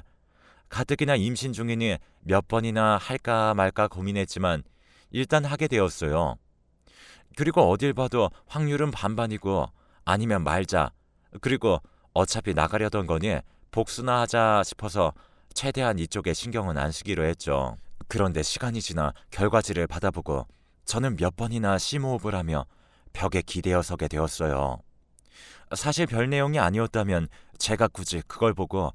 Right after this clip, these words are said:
한참 멍하니 있을 이유가 없었을 거예요. 별 내용이 있었으니까 이렇게 숨이 멎듯 멈춰서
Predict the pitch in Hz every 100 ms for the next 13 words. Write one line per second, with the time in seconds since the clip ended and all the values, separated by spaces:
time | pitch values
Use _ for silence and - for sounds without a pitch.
0 | - _ - - 156 151 165 82 95 123
1 | 127 113 - 117 85 98 78 71 - 98
2 | 101 82 71 69 78 69 60 _ _ _
3 | _ _ - _ - - - - - 98
4 | 90 82 90 92 78 82 - 107 - 101
5 | 82 76 67 - _ _ - 92 95 87
6 | - 131 123 107 92 82 76 - - 82
7 | 85 92 80 67